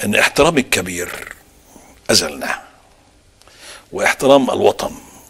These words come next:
أزلناه، وهيبة الدولة أزلناه،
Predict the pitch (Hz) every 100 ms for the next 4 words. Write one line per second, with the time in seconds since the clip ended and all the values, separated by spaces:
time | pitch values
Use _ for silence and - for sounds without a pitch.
0 | - - 110 - 67 64 - - _ -
1 | - - - _ - 123 139 113 - 98
2 | 95 117 87 69 - _ _ _ - -
3 | - - - -